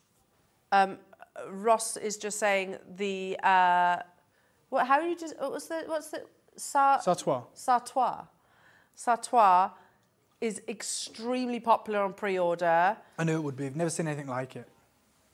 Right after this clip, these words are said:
Speaker 1: As is the, uh, um, Queen Conch by the Yard.
Speaker 2: Yeah, uh, of
Speaker 1: So
Speaker 2: course.
Speaker 1: the station necklace. Sautoir especially, if you want it, I would recommend
Speaker 2: Yeah,
Speaker 1: shopping.
Speaker 2: only forty of those were available at the start of this showcase. It has been on pre-order and b-, we're being told it's very, very popular. So
Speaker 1: Very popular. It does come with,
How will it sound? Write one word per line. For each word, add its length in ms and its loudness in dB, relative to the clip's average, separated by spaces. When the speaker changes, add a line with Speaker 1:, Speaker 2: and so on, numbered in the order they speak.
Speaker 1:
As 240 6
is 200 -2
the, 360 4
uh, 380 6
um, 340 -8
Queen 180 -4
Conch 320 -4
by 140 0
the 100 -4
Yard. 340 0
Speaker 2:
Yeah, 120 -10
uh, 180 -8
of 100 -8
Speaker 1:
So 120 -4
Speaker 2:
course. 100 -2
Speaker 1:
the 60 -14
station 440 -6
necklace. 540 -8
Sautoir 680 4
especially, 680 -2
if 120 -10
you 120 -6
want 200 2
it, 140 -2
I 140 2
would 240 -6
recommend 500 -6
Speaker 2:
Yeah, 120 -6
Speaker 1:
shopping. 180 -8
Speaker 2:
only 260 6
forty 540 8
of 100 2
those 340 4
were 300 6
available 460 2
at 60 -4
the 60 -12
start 220 -2
of 80 -8
this 120 -4
showcase. 440 -4
It 60 -8
has 180 -4
been 100 -2
on 100 -2
pre-order 440 -4
and 320 -8
b-, 80 -4
we're 160 -2
being 240 -4
told 260 -4
it's 200 -14
very, 420 -2
very 280 -4
popular. 420 -10
So 100 -14
Speaker 1:
Very 240 2
popular. 380 -4
It 120 -4
does 220 0
come 300 -2
with, 240 -6